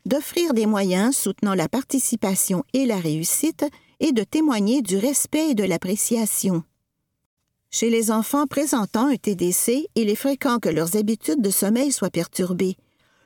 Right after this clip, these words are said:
Puisque les problèmes de sommeil peuvent être une cause et une conséquence des problèmes de santé mentale, n'oublions pas d'y porter attention.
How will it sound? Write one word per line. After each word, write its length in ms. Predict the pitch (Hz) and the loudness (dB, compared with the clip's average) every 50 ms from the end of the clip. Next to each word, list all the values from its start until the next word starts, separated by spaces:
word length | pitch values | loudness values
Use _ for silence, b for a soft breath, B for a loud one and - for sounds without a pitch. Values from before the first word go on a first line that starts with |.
| _ _ | _ _
Puisque 260 | - 202 202 - - | -2 0 0 0 2
les 160 | 180 175 180 175 | 0 0 0 0
problèmes 420 | - 202 202 208 208 214 226 240 | 0 0 2 2 2 2 2 2
de 100 | 226 240 | 0 0
sommeil 460 | 240 - 254 226 226 214 202 196 175 | 0 0 0 2 2 2 0 0 -2
peuvent 220 | - 175 170 - - | -2 -2 -4 -4 -2
être 280 | - 170 175 - - 196 | -2 -2 -2 -2 -2 -2
une 120 | 180 175 | -2 -2
cause 420 | - - 220 220 226 208 185 165 - - | -2 0 0 2 2 2 0 0 -2 0
et 80 | - 208 | 0 0
une 180 | 180 175 190 - | 2 2 0 0
conséquence 680 | - 269 302 311 - - 254 226 - 214 196 190 175 - | 0 0 0 0 0 0 0 0 0 0 0 0 0 0
des 120 | - 170 | -2 -2
problèmes 420 | - 170 170 165 175 180 180 165 | -2 -2 -2 0 0 0 0 0
de 80 | 160 170 | 0 0
santé 340 | 160 - 170 165 147 - 160 | -2 -2 -2 -2 -2 0 0
mentale, 560 | 175 180 190 202 - - 262 285 285 269 269 B B B B B B B B B - | 0 0 0 0 0 0 0 2 2 0 0 B B B B B B B B B -2
n'oublions 440 | 262 302 254 269 269 277 262 240 | 0 2 2 2 2 2 2 0
pas 220 | 208 - 233 208 190 | 0 0 -2 -2 -2
d'y 140 | 165 180 185 | -2 -2 -2
porter 340 | - 185 175 - - 190 | -2 -2 -4 -2 -2 -2
attention. 640 | 170 185 - 185 180 185 - - - - 185 175 | -2 0 0 0 0 0 0 0 -2 0 -2 -2